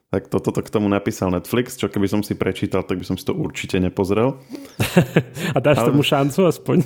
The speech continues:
Speaker 2: <laughs>
Speaker 1: Ale je tam Ryan Reynolds, Reynolds a je to režisér, ktorý robil môj obľúbený film minulého roka,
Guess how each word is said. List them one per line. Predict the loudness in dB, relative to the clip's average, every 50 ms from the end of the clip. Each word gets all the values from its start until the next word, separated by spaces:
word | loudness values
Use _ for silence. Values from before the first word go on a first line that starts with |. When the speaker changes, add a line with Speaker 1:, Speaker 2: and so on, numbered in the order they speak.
| 2 0
Speaker 2:
<laughs> | 0 0 0
Speaker 1:
Ale | 0 2 4
je | 4 4
tam | 2 2 4
Ryan | 4 4 4 4
Reynolds, | 4 4 4 4 4 4 2 2 0 0 0 0
Reynolds | 2 4 4 4 4 4 2 2
a | 2 2
je | 2 2
to | 2 0 0 0 -2 -4 -10 -18 -20 -20 -12 _
režisér, | 0 0 2 2 0 0 -2 -2 -4
ktorý | -4 -2 -2 0 2 4
robil | 4 4 2 2
môj | 2 2 2 2 2
obľúbený | 2 0 2 2 2 0
film | 0 0 0 0 2
minulého | 2 2 2 2 2 2 2
roka, | 2 2 0 0 0 -2 -2 -2